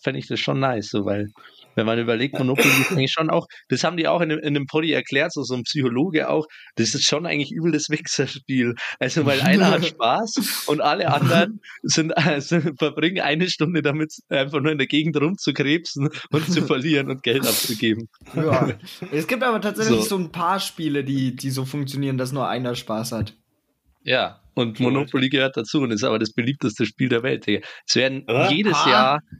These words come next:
Speaker 1: ja, mit, mit das beliebteste Spiel der Welt. Es werden
Speaker 3: Ja,
Speaker 1: jedes
Speaker 3: okay.
Speaker 1: Jahr in den U S A sechzig neue Versionen rausgebracht, Digga.
Speaker 3: Digga,
Speaker 1: Es gibt schon
Speaker 3: wie?
Speaker 1: über irgendwie zehntausend
Speaker 3: Es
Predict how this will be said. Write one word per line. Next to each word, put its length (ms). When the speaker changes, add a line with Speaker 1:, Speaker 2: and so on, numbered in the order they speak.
Speaker 1:
ja, 160
mit, 400
mit 300
das 180
beliebteste 540
Spiel 200
der 120
Welt. 180
Es 120
werden 200
Speaker 3:
Ja, 60
Speaker 1:
jedes 220
Speaker 3:
okay. 60
Speaker 1:
Jahr 120
in 100
den 80
U 60
S 120
A 160
sechzig 540
neue 240
Versionen 500
rausgebracht, 600
Digga. 320
Speaker 3:
Digga, 220
Speaker 1:
Es 40
gibt 160
schon 160
Speaker 3:
wie? 80
Speaker 1:
über 180
irgendwie 200
zehntausend 640
Speaker 3:
Es 80